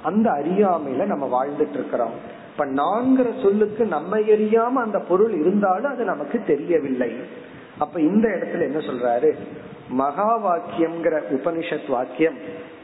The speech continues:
"தத்துவமசி, நீ அதுவாக இருக்கின்றாய்" அப்படின்னு உபதேசம் பண்ணும்போது, "நான் பிரம்மன்" அப்படின்னு கேட்கும்போது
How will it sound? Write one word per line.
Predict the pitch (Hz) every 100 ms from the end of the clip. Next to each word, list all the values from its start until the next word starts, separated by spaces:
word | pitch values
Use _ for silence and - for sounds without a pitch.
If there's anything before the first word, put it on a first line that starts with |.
| -
"தத்துவமசி, | 170 - 175 247 226 175 160 - 175 160
நீ | 160 160
அதுவாக | 135 139 196 202 202 202
இருக்கின்றாய்" | 190 151 - - 160 151 147 165 175 135 -
அப்படின்னு | - 147 165
உபதேசம் | 135 160 170 170 165
பண்ணும்போது, | 135 135 147 147 135 190 151 151 - - -
"நான் | 123 135 180 226 262 254 - - -
பிரம்மன்" | 131 143 180 175 196 196 -
அப்படின்னு | 147 139 151 180
கேட்கும்போது | 165 151 - 165 147 147 170 147